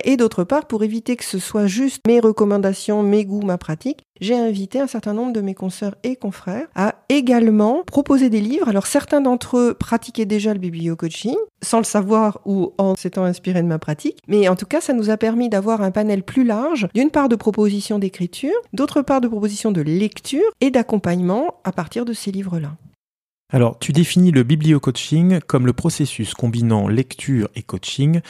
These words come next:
Speaker 2: dans lequel chaque lecteur peut s'auto-coacher pour trouver dans les livres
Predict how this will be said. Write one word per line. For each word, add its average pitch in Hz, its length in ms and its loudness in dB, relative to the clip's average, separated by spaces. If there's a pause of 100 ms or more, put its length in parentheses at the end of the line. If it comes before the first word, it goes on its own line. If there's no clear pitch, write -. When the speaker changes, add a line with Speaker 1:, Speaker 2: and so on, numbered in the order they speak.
(160)
Speaker 2:
dans 117 120 2
lequel 120 360 2
chaque - 300 -4
lecteur 151 460 0
peut 117 360 0
s'auto-coacher - 880 -2
pour - 220 -6
trouver 117 380 -2
dans 131 200 2
les 113 140 2
livres 131 400 0